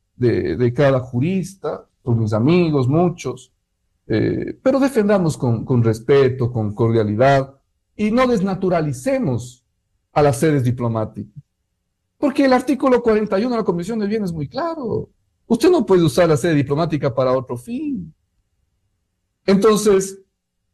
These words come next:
empezamos a encontrar esta suerte de líneas discursivas, por ahí traen opiniones consultivas, se presentan, pero está mal traído, pues, porque no se trata de circunstancias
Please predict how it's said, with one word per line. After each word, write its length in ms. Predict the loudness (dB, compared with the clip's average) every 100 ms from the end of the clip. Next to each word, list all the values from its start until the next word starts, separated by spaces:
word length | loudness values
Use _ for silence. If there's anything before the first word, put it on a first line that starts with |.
| -6
empezamos 640 | -2 0 2 2 2 0
a 40 | -2
encontrar 500 | -2 -2 0 0 0
esta 240 | -4 -8
suerte 360 | -6 -4 -2 -2
de 100 | 0
líneas 560 | -2 -2 -2 -4 -6 _ _ _ _ -2
discursivas, 760 | 0 2 0 2 2 2 2
por 180 | 2 2
ahí 100 | 2
traen 220 | 2 0
opiniones 580 | -2 -2 -2 0 -2 -2
consultivas, 880 | -4 -4 -2 -2 0 0 2 2 0
se 100 | -2
presentan, 840 | -4 -4 2 2 2 0 -2 -2 -6 _ _ _ -4
pero 200 | 0 0
está 200 | 0 0
mal 240 | 0 -2
traído, 540 | -2 0 2 2 -2
pues, 220 | -4 -14 -8
porque 500 | -6 -2 0 0 -2 _ -2
no 180 | 2 2
se 160 | 0
trata 400 | 2 2 2 0
de 100 | 0
circunstancias 1120 | 0 -4 -2 -4 -2 -2 -2 -2 -2 -2 -10